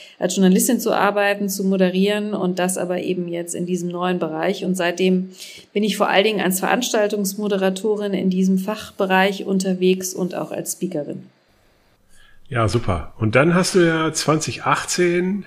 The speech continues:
Speaker 2: mit deinen Partnerinnen future woman punkt de gegründet. Ja, kannst du da noch mal ein bisschen was zu erzählen? Was sind Future Woman?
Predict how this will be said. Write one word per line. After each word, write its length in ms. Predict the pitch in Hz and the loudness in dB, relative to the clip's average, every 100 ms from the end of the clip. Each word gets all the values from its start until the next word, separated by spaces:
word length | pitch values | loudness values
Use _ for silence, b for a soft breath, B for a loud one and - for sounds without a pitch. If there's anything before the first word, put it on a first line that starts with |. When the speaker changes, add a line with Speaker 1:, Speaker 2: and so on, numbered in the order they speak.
| - | -8
Speaker 2:
mit 140 | 139 | 0
deinen 180 | 127 131 | 2 0
Partnerinnen 680 | 120 135 143 127 127 123 120 | 0 -2 0 0 0 0 -4
future 400 | - 127 123 104 | -2 0 2 2
woman 380 | 107 107 92 85 | 4 4 2 -2
punkt 60 | - - _ _ - | -8 -20 _ _ -2
de 580 | 101 98 98 92 87 80 | -2 0 -2 0 -2 -4
gegründet. 880 | - 92 90 90 92 90 85 85 - B B B B B B B B B | -4 -2 -2 -2 0 0 -2 -6 -12 B B B B B B B B B
Ja, 400 | 117 107 87 73 - | 4 4 4 -4 -2
kannst 240 | 110 107 | -2 0
du 60 | 107 | 0
da 180 | 101 | 0
noch 80 | 135 | 0
mal 80 | 131 | -2
ein 80 | 127 | -4
bisschen 180 | 120 120 | -6 -6
was 140 | 110 | -6
zu 100 | 131 | -2
erzählen? 540 | 113 - 120 135 127 | -4 0 0 0 0
Was 180 | 110 - | -2 0
sind 220 | 131 143 | 2 0
Future 340 | - 139 131 120 | -2 -6 -4 -2
Woman? 640 | 117 120 120 120 120 117 | -2 -2 -2 -2 -4 -8